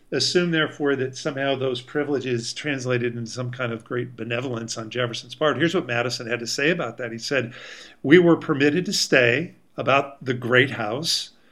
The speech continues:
and only required to do such light work as going on errands." Uh, Harriet, his sister, also a daughter of Thomas Jefferson, learned to spin and to weave in a little factory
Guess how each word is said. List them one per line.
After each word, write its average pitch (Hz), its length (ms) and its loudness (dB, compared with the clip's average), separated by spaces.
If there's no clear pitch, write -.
and 120 100 2
only 135 200 4
required 127 520 2
to 120 120 -6
do 127 160 -4
such 123 340 -2
light 123 300 0
work 117 340 -2
as 123 220 0
going 120 460 4
on 113 500 -4
errands." 120 680 2
Uh, 113 220 -10
Harriet, 139 480 6
his 113 260 -4
sister, 156 720 -2
also 120 400 0
a 110 60 -6
daughter 113 400 0
of 107 80 -10
Thomas 117 340 -4
Jefferson, 117 480 -4
learned 131 280 -4
to 107 80 -6
spin 135 520 0
and 127 140 -4
to 123 100 0
weave 120 380 -2
in 120 80 0
a 113 60 -2
little 120 260 -2
factory 131 680 0